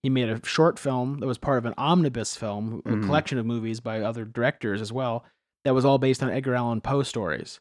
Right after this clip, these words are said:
Speaker 2: Okay.
Speaker 1: And his, uh, his is called Toby Dammit, and it's based on a story called Never Bet the Devil Your Head.
Speaker 2: Hmm.
Speaker 1: And it's a superb, like, forty-minute short. And so I kinda went back and watched a lot of the great short films as well to s-, really understand its structure,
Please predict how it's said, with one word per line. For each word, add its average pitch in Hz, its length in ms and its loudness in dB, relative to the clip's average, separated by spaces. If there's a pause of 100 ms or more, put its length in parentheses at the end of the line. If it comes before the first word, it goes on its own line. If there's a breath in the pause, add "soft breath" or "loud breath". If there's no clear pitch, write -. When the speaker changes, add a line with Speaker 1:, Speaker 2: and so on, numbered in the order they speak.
Speaker 2:
Okay. 90 400 -6
Speaker 1:
And 117 160 -2
his, 123 260 -2
uh, 117 340 0
his 123 220 -4
is 120 100 -8
called 117 240 -2
Toby 120 260 -2
Dammit, 110 460 -4
and 113 120 -8
it's - 100 -8
based - 260 -6
on 123 60 -4
a 110 60 -4
story 110 240 -4
called 117 160 -6
Never 147 280 4
Bet 135 260 -2
the 139 60 -4
Devil 127 380 -2
Your 113 140 -2
Head. 101 380 -6 (360)
Speaker 2:
Hmm. 110 180 2
Speaker 1:
And 135 140 2
it's 127 160 2
a 131 80 -2
superb, 139 760 2 (260)
like, 143 160 -6
forty-minute 135 920 2
short. - 480 0 (640)
And 147 180 2
so 147 120 4
I 147 100 4
kinda 185 160 4
went 165 180 4
back 151 300 2
and 139 180 -2
watched 143 400 -2
a 139 60 0
lot 135 200 0
of 120 120 0
the 123 80 -6
great 120 300 0
short 151 280 2
films 120 260 -4
as 113 120 -6
well 135 360 0
to 127 120 -8
s-, - 340 -8
really 165 460 6
understand 135 680 0
its 107 200 -4
structure, - 640 -2